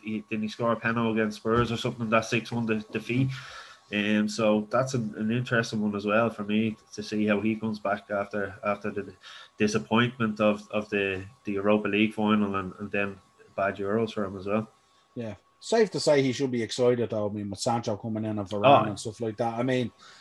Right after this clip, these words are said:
Speaker 2: what, what,
Speaker 1: Absolutely.
Speaker 2: what I'm saying to people at the moment is you have to keep an eye on United now because they're signing a different level of player.
Speaker 1: Yeah,
Speaker 2: You know what I
Speaker 1: absolutely,
Speaker 2: mean?
Speaker 1: like
Speaker 2: And these, these are world-class players. There's no
Speaker 1: Oh,
Speaker 2: doubt about it.
Speaker 1: absolutely. Like, you see
Speaker 2: Yeah.
Speaker 1: the experience that Varane brings in and what he's won.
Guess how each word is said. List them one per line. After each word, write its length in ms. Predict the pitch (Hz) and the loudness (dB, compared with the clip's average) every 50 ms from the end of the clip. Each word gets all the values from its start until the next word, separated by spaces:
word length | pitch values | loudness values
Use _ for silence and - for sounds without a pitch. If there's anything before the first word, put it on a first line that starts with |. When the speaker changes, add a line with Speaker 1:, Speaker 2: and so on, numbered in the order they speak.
| - - - | -20 -2 4
Speaker 2:
what, 80 | - 117 | 6 6
what, 60 | 120 | 6
Speaker 1:
Absolutely. 280 | 131 - - 147 131 104 110 | 6 4 4 4 6 6 6
Speaker 2:
what 120 | 151 156 165 | 6 8 8
I'm 140 | 170 165 | 6 6
saying 200 | 156 165 151 135 | 4 2 2 2
to 60 | 135 131 | 2 2
people 240 | 143 139 127 131 | 0 0 0 0
at 80 | 127 120 | 0 -2
the 60 | - | -2
moment 340 | 120 123 123 123 120 120 113 | -2 -2 -2 0 -2 -2 -4
is 120 | 110 98 - | -4 -6 -6
you 60 | 107 | -4
have 160 | 123 131 131 | -2 -2 -2
to 80 | - 113 | -4 -6
keep 220 | - 123 117 113 | -6 -6 -6 -6
an 100 | 117 113 | -6 -6
eye 200 | 117 117 117 117 | -4 -4 -4 -6
on 80 | 113 110 | -6 -6
United 480 | 110 110 110 110 113 110 113 107 101 | -6 -4 -2 -2 -2 -2 -4 -4 -4
now 160 | 107 113 110 107 | -2 -2 -2 -2
because 340 | 98 104 98 - 110 - | -4 -6 -10 -10 -10 -10
they're 100 | - 110 | -8 -8
signing 480 | - - - 123 120 123 120 120 113 110 | -6 -6 -6 -6 -6 -6 -6 -6 -6 -6
a 100 | 107 101 - - | -8 -10 -8 -6
different 420 | 123 113 - - 120 110 107 104 | -6 -6 -6 -8 -10 -10 -8 -6
level 320 | 104 104 107 104 107 104 | -4 -4 -4 -4 -4 -6
of 140 | 98 92 - | -8 -8 -10
player. 260 | - - 110 107 107 | -12 -8 -6 -2 2
Speaker 1:
Yeah, 80 | 104 107 | 2 2
Speaker 2:
You 20 | 95 | 2
know 80 | - | 2
what 320 | - - - _ _ - - | -2 -8 -18 _ _ -2 4
I 120 | 117 131 | 6 6
Speaker 1:
absolutely, 520 | 139 131 120 117 110 104 104 110 107 107 104 | 6 6 4 2 4 6 6 6 6 6 4
Speaker 2:
mean? 100 | 101 95 | 4 4
Speaker 1:
like 160 | - 117 113 | 2 2 0
Speaker 2:
And 180 | 113 113 113 | 0 -4 0
these, 240 | - 135 135 131 120 - | 2 2 2 2 2 2
these 300 | 139 135 139 131 117 131 | 2 4 4 4 2 2
are 220 | 127 123 123 117 | 2 4 2 2
world-class 640 | 113 113 113 117 110 107 - 123 110 107 104 - | 0 0 0 -2 -2 -2 -2 -2 0 0 -2 -4
players. 400 | - - 113 110 107 101 98 - | -6 -4 -2 -2 0 -2 -4 -6
There's 120 | - 95 92 | -8 -8 -6
no 100 | 107 107 | -2 2
Speaker 1:
Oh, 40 | 107 | 6
Speaker 2:
doubt 80 | 117 | 8
about 260 | 139 156 147 120 120 131 | 10 10 12 12 12 10
it. 40 | 151 | 10
Speaker 1:
absolutely. 440 | 127 104 123 113 117 135 131 117 113 | 8 8 8 10 10 10 10 10 10
Like, 180 | 110 110 107 - | 8 8 6 6
you 80 | 117 | 4
see 180 | 107 - 135 127 | 4 6 6 6
Speaker 2:
Yeah. 60 | 123 | 8
Speaker 1:
the 100 | 123 120 | 8 6
experience 440 | 113 110 - - 113 113 120 117 110 | 6 4 4 4 6 6 6 6 6
that 140 | 113 107 104 | 4 4 4
Varane 580 | 110 104 104 110 117 120 120 120 113 107 107 - - - | 4 4 6 8 10 10 10 8 6 4 -2 -4 -2 2
brings 320 | - 110 110 107 107 104 117 | 4 4 6 4 4 4 4
in 240 | 113 113 117 110 | 4 6 6 4
and 100 | 107 101 | 4 6
what 160 | 107 110 - 113 | 6 4 4 4
he's 180 | 110 107 - | 0 0 0
won. 380 | 107 110 117 123 123 120 120 | 2 2 4 4 4 2 0